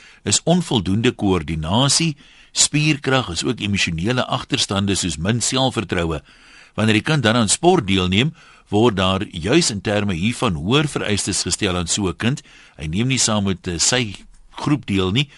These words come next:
Hy word uitgeskakel by sy jaargroep, daar is hoër fisiese vereistes. Dit maak nie vir my sin nie. Jy het 'n probleem, so ons stel nou meer vereistes aan jou." So 'n kind sosialiseer dan nog moeiliker,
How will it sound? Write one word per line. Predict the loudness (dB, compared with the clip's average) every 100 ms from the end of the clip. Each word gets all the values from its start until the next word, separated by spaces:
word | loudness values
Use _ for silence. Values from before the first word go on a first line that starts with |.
| -20 -20 -20 -8
Hy | 0
word | 0 0
uitgeskakel | 0 0 0 -2 2 2 2 0
by | 0
sy | 0
jaargroep, | 0 0 0 0 -2 -4
daar | -4 -6
is | -6
hoër | 0 0
fisiese | 0 -4 -4 -6 -8
vereistes. | -6 -4 -2 -2 -2 -4 -16 -20 -4
Dit | -4 0
maak | 2 2 2
nie | -2
vir | -2 -2
my | 0
sin | 0 0 0
nie. | -2 -8 -20 -6
Jy | -4
het | -4
'n |
probleem, | -4 -4 -2 2 2 2 -4 -20 -8
so | -4
ons | -2 -2
stel | 0 2 2
nou | 4 2 0 -6
meer | -4 -2 0 2 0 -4
vereistes | -6 -2 0 0 -2 -4
aan | -4 -4
jou." | -6 -10 _ -20 -18 -4
So | 2 2
'n | 2
kind | 0 0
sosialiseer | 0 0 0 2 2 2
dan | 0 0
nog | 2 2 0
moeiliker, | 0 0 0 -2